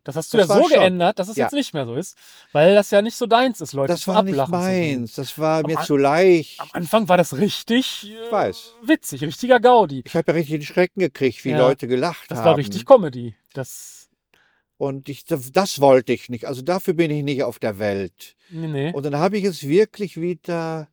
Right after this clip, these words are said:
Speaker 2: so geschrieben, dass es eine Herausforderung ist, sowohl für mich als auch für das Publikum.
Speaker 1: Ah ja.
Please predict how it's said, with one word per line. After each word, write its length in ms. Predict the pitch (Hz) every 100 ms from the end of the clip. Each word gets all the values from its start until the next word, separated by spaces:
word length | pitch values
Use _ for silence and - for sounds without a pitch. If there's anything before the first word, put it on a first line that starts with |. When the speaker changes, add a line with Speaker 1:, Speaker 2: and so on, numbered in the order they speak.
| _ _
Speaker 2:
so 460 | - 117 147 247 240
geschrieben, 800 | 214 - - 135 180 220 208 196
dass 160 | 160
es 120 | 156 -
eine 220 | 147 147
Herausforderung 840 | 139 135 165 - - 143 120 113 113
ist, 200 | 92 -
sowohl 280 | 123 139
für 180 | - 135
mich 460 | 117 160 - - _ _ _ _ _ _
als 240 | 113 123 151
auch 60 | -
für 100 | 196
das 160 | 202
Publikum. 480 | - 196 - - 87 - _
Speaker 1:
Ah 240 | - 123 196
ja. 260 | 143 98